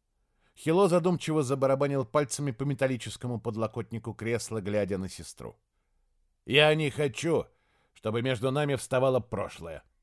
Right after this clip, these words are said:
наконец сказал он. «Я обещаю, что этого не будет.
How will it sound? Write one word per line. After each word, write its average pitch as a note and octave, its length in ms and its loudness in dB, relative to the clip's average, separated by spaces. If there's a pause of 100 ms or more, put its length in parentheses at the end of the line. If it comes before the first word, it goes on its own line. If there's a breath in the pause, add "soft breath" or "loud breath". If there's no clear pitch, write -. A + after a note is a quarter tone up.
(320)
наконец A2 560 -2
сказал G2+ 420 0
он. F2+ 200 -4 (640)
«Я A2 140 0
обещаю, B2+ 560 2
что C#3 160 -4
этого C#3 320 2
не C#3 160 0
будет. F#2+ 440 -6